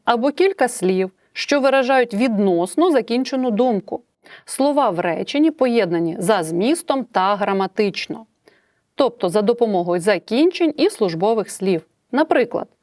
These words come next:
море поблискує злою блакиттю. Підмет присудок море поблискує. У кінці речень має бути обов'язково розділовий знак.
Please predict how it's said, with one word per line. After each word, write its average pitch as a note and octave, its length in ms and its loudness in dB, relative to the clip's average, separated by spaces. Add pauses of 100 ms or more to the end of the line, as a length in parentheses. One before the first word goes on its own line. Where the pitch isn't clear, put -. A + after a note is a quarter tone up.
(300)
море C#4 540 2
поблискує A3 840 0
злою F3+ 460 0
блакиттю. F#3 680 -4 (840)
Підмет G3+ 360 0
присудок D4+ 520 0
море G#3+ 340 2
поблискує. F#3 800 -4 (2250)
У D4+ 180 2
кінці B3+ 440 0
речень E3 420 -4 (200)
має G3+ 380 2
бути C4+ 360 0
обов'язково B3+ 840 0
розділовий G3+ 540 0
знак. E3+ 380 -6